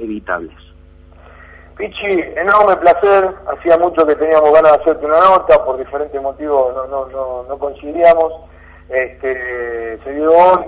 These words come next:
Speaker 2: que, que, bueno, que vos estabas disponible, que nosotros teníamos el tiempo necesario.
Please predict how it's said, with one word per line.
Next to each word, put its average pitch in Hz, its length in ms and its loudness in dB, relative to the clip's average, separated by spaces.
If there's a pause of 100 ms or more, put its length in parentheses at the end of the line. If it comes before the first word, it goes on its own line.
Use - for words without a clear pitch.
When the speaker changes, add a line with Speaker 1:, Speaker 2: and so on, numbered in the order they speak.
Speaker 2:
que, 127 340 -10
que, 127 80 -20
bueno, 139 240 -6
que 120 80 -16
vos 139 220 -6
estabas 131 400 2 (220)
disponible, 160 600 -8
que 127 80 -16
nosotros 131 300 -12
teníamos 131 400 -12
el 120 80 -20
tiempo 131 260 -12
necesario. 160 640 -4